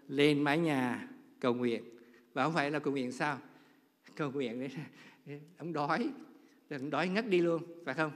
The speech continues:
Tức là ông đã nhịn ăn lâu lắm, chắc là ông kiêng ăn khi trong, trong, trong, ờ, trong, ờ, dịp này. Ông đừng ở tại thành, thành phố Yop-, Yopa, một nơi lạ mà thôi. Nhưng mà thói quen cầu nguyện thì là đi nơi lạ hay là ở nhà thì cũng đều giống nhau.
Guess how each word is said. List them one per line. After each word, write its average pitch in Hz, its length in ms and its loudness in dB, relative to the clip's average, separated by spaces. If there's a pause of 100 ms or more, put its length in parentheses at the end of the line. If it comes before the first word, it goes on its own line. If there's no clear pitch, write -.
(300)
Tức 202 120 4
là 170 140 8
ông 170 200 4
đã 165 80 4
nhịn 160 240 4
ăn 151 160 0
lâu 160 160 4
lắm, 160 180 -2
chắc 180 140 -2
là 151 80 0
ông 135 140 -6
kiêng 147 200 -4
ăn 139 220 -6 (100)
khi 139 240 -8
trong, 123 120 -10
trong, 131 380 -6
trong, 131 320 -4
ờ, 123 160 -4
trong, 127 380 -6 (460)
ờ, 127 480 -2
dịp 120 160 -4
này. 113 240 -6 (380)
Ông 208 200 6
đừng 202 120 8
ở 170 100 6
tại 175 200 2
thành, 151 300 0
thành 151 180 -2
phố 160 220 -2
Yop-, 180 640 -2
Yopa, 185 420 4 (180)
một 135 200 -4
nơi 165 160 0
lạ 131 380 -2
mà 120 60 -10
thôi. 147 280 -4 (520)
Nhưng 190 120 0
mà 160 80 2
thói 180 340 0
quen 196 300 4
cầu 175 100 4
nguyện 139 360 0
thì 127 260 -2
là 127 140 -4
đi 156 200 0
nơi 170 160 -2
lạ 143 360 -2 (400)
hay 160 160 0
là 139 100 -2
ở 127 60 0
nhà 147 400 2
thì 131 80 -4
cũng 135 180 -6
đều 135 120 2
giống 127 200 2
nhau. 156 200 2